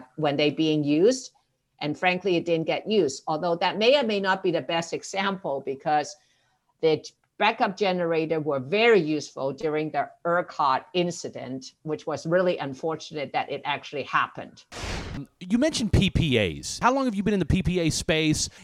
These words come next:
Speaker 2: and what advancements have you seen in the P P A and V P P A space?
Speaker 1: Yeah, so I'm definitely one of the early explorer in terms of power purchase agreement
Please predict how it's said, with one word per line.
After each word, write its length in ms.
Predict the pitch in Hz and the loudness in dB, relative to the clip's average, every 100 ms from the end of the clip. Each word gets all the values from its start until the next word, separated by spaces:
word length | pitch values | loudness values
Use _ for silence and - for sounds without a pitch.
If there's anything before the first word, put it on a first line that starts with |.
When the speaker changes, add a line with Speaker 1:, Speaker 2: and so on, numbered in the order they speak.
| - | -6
Speaker 2:
and 580 | 117 113 110 113 117 | -4 -2 -2 -4 -4
what 160 | 123 196 | -2 -2
advancements 600 | 165 120 139 143 135 - | 0 -2 -2 -4 -6 -6
have 200 | 127 117 | -4 -4
you 200 | 101 113 | -6 -10
seen 540 | - - 135 120 113 107 | -8 -6 -6 -4 -6 -8
in 240 | 131 123 | -8 -8
the 80 | 110 | -8
P 180 | - 107 | -12 -12
P 180 | 101 | -10
A 160 | 98 95 | -8 -8
and 80 | 90 | -10
V 120 | 95 | -12
P 100 | 98 | -14
P 180 | 87 85 | -14 -12
A 100 | 80 | -14
space? 420 | - 71 - - _ - | -16 -18 -18 -20 _ -2
Speaker 1:
Yeah, 180 | 214 | 0
so 240 | 180 - 214 | 0 0 0
I'm 220 | 208 220 | 2 0
definitely 560 | 220 277 294 269 269 247 | 2 0 0 -2 0 0
one 200 | 226 220 | 0 0
of 140 | 185 | 0
the 140 | 180 - | -2 -2
early 480 | 185 185 190 190 180 | 0 0 0 0 0
explorer 1000 | 151 - - 175 170 147 131 143 160 - | -2 -10 -6 0 2 4 4 2 0 -4
in 160 | 160 147 | -8 -8
terms 440 | - 175 170 165 - | -8 -6 -6 -6 -6
of 400 | 160 147 139 135 - - _ | -2 0 -2 -6 -14 -14 _
power 300 | - 185 196 | 4 6 6
purchase 500 | 190 185 170 180 170 | 2 -2 -2 -4 -4
agreement 720 | 151 139 165 175 185 190 196 | -6 -4 -4 -2 -2 -2 -4